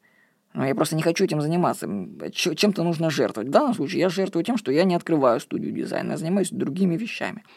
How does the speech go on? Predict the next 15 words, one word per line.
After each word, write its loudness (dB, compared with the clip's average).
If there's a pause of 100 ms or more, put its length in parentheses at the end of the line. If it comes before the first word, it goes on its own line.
(200)
Вот 0
я 6
сижу 0
в -8
студии, -2
заметки -6 (240)
озвучиваю -2
и -2
считаю, 2
что -4
это -2
гораздо -2 (1080)
для 0
меня 0 (540)
важнее. 0